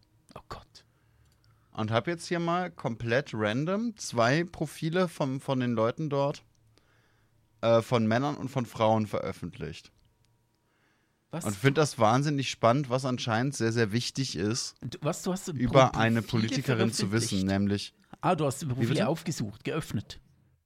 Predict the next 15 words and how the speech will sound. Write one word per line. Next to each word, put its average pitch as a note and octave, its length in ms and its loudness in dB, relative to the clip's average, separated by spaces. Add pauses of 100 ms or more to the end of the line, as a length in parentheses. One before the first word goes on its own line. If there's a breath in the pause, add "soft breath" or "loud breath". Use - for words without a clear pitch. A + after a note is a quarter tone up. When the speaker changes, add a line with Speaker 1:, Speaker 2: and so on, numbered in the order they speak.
(680)
Speaker 2:
Ja, A#2 180 6
genau. E2 160 -6
Speaker 1:
Okay, - 240 -4
okay, B2 260 -6
du A#2+ 140 -8
hast - 180 -8
veröffentlicht B2+ 680 -8
gesagt, B2 320 -8
glaub A#2+ 180 -8
ich, A2+ 160 -10
und A#2+ 160 -6
ich - 120 -12
so, - 120 -12
hä, C3+ 220 -8
was? - 280 -12